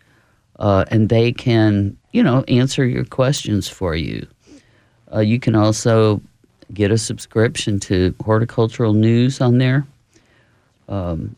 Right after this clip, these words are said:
it talks about herb gardens, soil and composting. So there's all kind of great information on here about what to grow. And they also always have seminars and events coming up. Um, so you can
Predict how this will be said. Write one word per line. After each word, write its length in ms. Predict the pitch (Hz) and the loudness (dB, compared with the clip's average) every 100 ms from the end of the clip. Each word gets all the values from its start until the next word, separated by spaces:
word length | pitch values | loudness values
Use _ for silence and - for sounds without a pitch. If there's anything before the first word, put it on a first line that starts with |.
| - | -12
it 80 | - | -2
talks 260 | 104 - | -2 -2
about 360 | - 90 85 - _ | -2 -2 -2 -8 _
herb 260 | 104 143 147 | 0 0 0
gardens, 540 | 127 123 127 139 147 | 2 2 2 2 2
soil 400 | - 107 107 117 | 0 2 2 2
and 160 | 113 104 | 2 0
composting. 880 | 117 110 127 123 120 - 127 120 113 | 2 2 2 0 -2 -2 -4 -4 -4
So 160 | 104 | -4
there's 180 | 110 120 | -6 -4
all 160 | 143 160 | -4 -2
kind 180 | 139 | 0
of 140 | 113 98 | 0 -2
great 680 | - 104 107 104 - - - _ _ _ _ _ 120 | -2 0 2 0 -2 -8 -20 _ _ _ _ _ 0
information 800 | 110 - 95 95 95 - 98 92 | 0 2 0 0 0 -2 -4 -4
on 220 | 90 90 | -2 -2
here 480 | 87 87 85 - - _ _ _ _ _ | -2 -2 -2 -4 -10 _ _ _ _ _
about 420 | 104 101 95 90 | -2 2 2 0
what 460 | 98 98 - - - _ _ _ _ - | 0 0 -2 -10 -20 _ _ _ _ -10
to 120 | 92 | -8
grow. 500 | 87 92 82 50 - | -2 0 0 -2 -4
And 140 | 104 123 | 0 2
they 80 | |
also 320 | 139 147 147 - | 2 0 -2 0
always 280 | 107 107 - | 2 2 0
have 180 | 98 | 0
seminars 640 | - 110 101 101 98 98 92 | 0 0 2 4 2 0 0
and 100 | 87 | -2
events 600 | - 95 98 - - - _ _ _ _ | 0 2 2 0 -8 -16 _ _ _ _
coming 340 | - 110 104 104 | -2 2 4 4
up. 400 | 101 101 101 - _ _ 101 | 4 2 0 -10 _ _ -4
Um, 420 | 95 90 90 80 _ _ _ _ _ _ _ _ _ _ _ _ _ _ | 0 0 0 -4 _ _ _ _ _ _ _ _ _ _ _ _ _ _
so 160 | - 104 | -4 0
you 200 | 101 95 | 2 0
can 300 | - 104 | 0 0